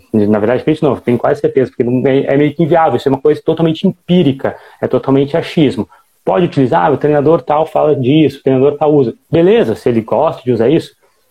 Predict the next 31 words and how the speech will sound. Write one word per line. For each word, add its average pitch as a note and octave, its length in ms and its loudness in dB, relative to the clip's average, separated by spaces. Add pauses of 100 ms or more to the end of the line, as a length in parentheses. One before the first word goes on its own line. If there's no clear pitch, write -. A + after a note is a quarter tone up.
tranquilo, E3 560 0
sabe? A2+ 300 -2 (200)
Mas B2 180 -2
a C3 40 -2
realidade C3+ 400 0
é - 20 2
que, C#3 140 -8
de D3+ 80 -2
fato, D3 520 -2
quando B2+ 140 0
a - 20 0
gente A2+ 120 -6
fala A#2+ 200 0
de A#2 220 -6
ciência, D3 560 -2
isso C#3 180 -4
não C#3 100 2
existe. C#3+ 480 0 (340)
Entendido E3+ 460 2
isso, G3 240 2
então C#3+ 140 2
não F#3 120 2
existe E3+ 380 2
treino D3 360 0
para B2+ 200 0
ectomorfo, D3 440 0 (380)
não B2+ 80 0
existe A#2 240 -2
treino A2 180 -2
para A2 120 -2
mesomorfo, D#3 500 2